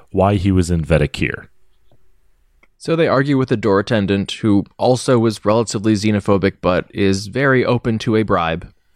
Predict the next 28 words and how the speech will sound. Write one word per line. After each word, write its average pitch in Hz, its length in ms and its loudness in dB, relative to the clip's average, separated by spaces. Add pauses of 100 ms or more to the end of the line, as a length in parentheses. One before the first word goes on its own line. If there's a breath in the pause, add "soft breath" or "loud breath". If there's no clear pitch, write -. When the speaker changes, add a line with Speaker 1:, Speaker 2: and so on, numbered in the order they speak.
(840 loud breath)
Speaker 2:
Uh, 98 200 -2
and 123 140 2
then 131 80 2
they 131 120 0
find 135 260 -2
out 139 180 -2
that 117 340 0
multiple 110 460 0
Undarians 87 540 0
have 87 100 -4
actually 92 320 -4
been 87 180 -2
staying 123 380 0
in 98 60 0
the 95 60 -2
sanatorium 87 680 -2
long 76 260 -4
term. - 420 -8 (600)
They 87 160 -4
head 101 160 -2
on 101 120 0
upstairs, 104 640 0 (120)
and 107 300 -2
who 123 120 -2
do 127 100 0
they 120 160 2
meet 131 300 -2
but 127 300 -2